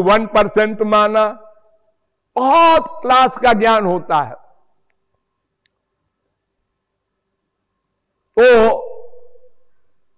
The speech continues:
पराविद्या से अक्षर ब्रह्म का यानी भगवान का ज्ञान होता है,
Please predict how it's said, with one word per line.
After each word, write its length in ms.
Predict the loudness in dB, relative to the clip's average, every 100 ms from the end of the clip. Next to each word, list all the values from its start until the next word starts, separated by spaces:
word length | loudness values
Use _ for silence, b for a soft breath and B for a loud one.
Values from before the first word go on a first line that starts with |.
| _ -4
पराविद्या 880 | 0 2 4 2 0 -4 -2 2 2 2 -4 -16 -16 -18 -20 -20 -20 _ _ _ _ _ _ _ _ _ _ _ _ _ _ _ _ _ _
से 140 | 2 4 4 2 -2 -10 -12 -14 -18 -20 -20 -6
अक्षर 600 | -2 -2 -4 -4 0 0
ब्रह्म 480 | 0 2 2 2 -2 0
का 240 | 2 4 2 -2 -14 -18 -20 -20 -20 -6
यानी 320 | 0 2 2
भगवान 560 | 0 0 2 2 2 -2
का 220 | 0 0 2
ज्ञान 300 | 0 0 0
होता 400 | -4 -8 -6 -6
है, 200 | -6 -10